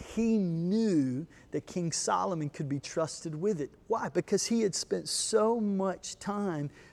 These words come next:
being in the presence of the Lord.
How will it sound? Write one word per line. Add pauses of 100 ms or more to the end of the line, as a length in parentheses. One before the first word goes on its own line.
(240)
being
in
the
presence
of
the
Lord.